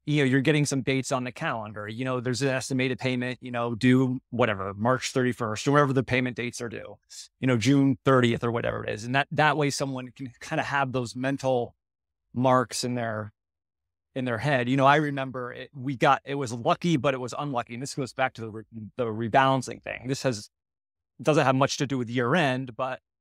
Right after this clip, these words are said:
well, I guess it does. Um, so, like, in March of twenty twenty, when stocks had fallen as much as they did, you know, our system is set up to be buying and selling stocks in a-, any given month. And so, you know, we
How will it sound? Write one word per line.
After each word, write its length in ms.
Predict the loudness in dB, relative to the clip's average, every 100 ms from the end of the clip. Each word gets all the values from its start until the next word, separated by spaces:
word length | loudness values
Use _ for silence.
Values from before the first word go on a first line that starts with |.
| _ _ _ -4
well, 80 | -2
I 40 |
guess 140 | -2 -4
it 60 |
does. 280 | -6 -6 -6
Um, 420 | -6 -4 -4 -8 -12 _ _
so, 380 | -4 2 2 2
like, 300 | 0 -2 -2
in 100 | -6
March 340 | -2 -4 -4
of 100 | -8 -8
twenty 260 | -8 -6
twenty, 580 | -2 0 2 2 0 -4 _ _ _ _ _ _ _ _ -12
when 380 | -4 -2 -2 -4
stocks 380 | 2 4 4
had 100 | -2
fallen 380 | 0 2 2 2
as 120 | -2
much 200 | -4 -6
as 100 | -6
they 140 | -8 -6
did, 320 | -4 -6 -8 _ _ _
you 100 | 2
know, 60 | 4
our 120 | 4
system 440 | 2 -4 -4 -6 -6
is 80 |
set 180 | -6 -4
up 140 | -4 -4
to 100 | -8
be 240 | -6 -6 2
buying 300 | 2 2 -2
and 100 | -6
selling 320 | -4 -4 -6
stocks 640 | -4 -2 -2 -4 -6 -8 _ _ -20 -10
in 200 | -8 -2
a-, 160 | 0 2
any 200 | 2 4
given 180 | 2 0
month. 220 | -6 -10 _ _ _ _ _ -4
And 100 | 2
so, 400 | 2 2 0 -4
you 100 | -4
know, 280 | -4 -4 -6 -8
we 460 | -4 -4 -4 -10